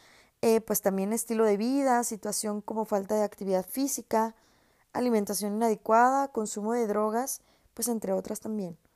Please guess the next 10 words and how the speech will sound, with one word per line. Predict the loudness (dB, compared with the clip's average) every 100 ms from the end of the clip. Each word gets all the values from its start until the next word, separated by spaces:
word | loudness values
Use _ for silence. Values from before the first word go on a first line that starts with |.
| _ _ _ _ _ _ _ _ -2
Eh, | 2 2 2 2
pues | 0 0
bueno, | 0 0
con | 0
respecto | 0 0 2 2 4
al | 4 4
concepto | 2 0 0 4
de | 2
política | 4 0 -2 0 0
alimentaria, | 2 0 -4 0 2 2 0